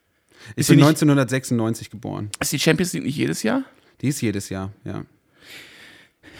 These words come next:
Speaker 1: Montags gibt's dann einen großen Zug, wo die Leute Süßigkeiten von den Wa-,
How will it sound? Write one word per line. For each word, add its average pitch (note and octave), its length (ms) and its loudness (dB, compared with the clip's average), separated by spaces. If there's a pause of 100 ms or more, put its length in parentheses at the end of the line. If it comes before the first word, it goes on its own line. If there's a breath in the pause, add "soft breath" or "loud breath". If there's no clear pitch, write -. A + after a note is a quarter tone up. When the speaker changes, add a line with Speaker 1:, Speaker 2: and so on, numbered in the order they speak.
(600 loud breath)
Speaker 1:
Montags D#3+ 400 6
gibt's - 160 -8
dann C#3 80 2
einen B2 60 4
großen C3+ 280 0
Zug, - 260 -4
wo C3+ 60 0
die B2+ 80 2
Leute B2+ 220 0
Süßigkeiten D3 520 -2
von C3 120 -2
den A2+ 120 0
Wa-, B2+ 240 -2